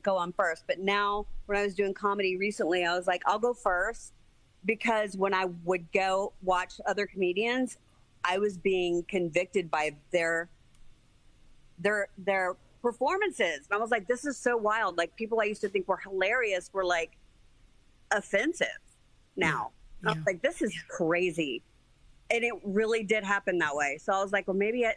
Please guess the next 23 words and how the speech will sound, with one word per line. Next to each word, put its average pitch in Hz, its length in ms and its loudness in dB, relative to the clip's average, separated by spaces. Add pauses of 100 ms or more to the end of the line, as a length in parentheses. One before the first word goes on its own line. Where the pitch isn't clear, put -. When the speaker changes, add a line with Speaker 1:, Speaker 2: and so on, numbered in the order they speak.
Speaker 1:
maybe 196 300 0
that's, - 400 -6
comedy 202 360 0
isn't 175 220 -2
what 170 100 2
I'm 165 80 -2
supposed - 200 -8
to 160 60 -4
be 147 60 0
doing." 151 360 0 (560)
Um, 175 520 0 (240)
I'm 214 100 2
currently 240 400 0
writing 175 580 0
book 175 440 -4
three 170 240 0
with 156 180 -2
my 147 140 2
daughter. 139 540 -2
So - 200 -4
that's 170 300 -2 (140)
what 165 240 0 (120)
I'm 160 180 0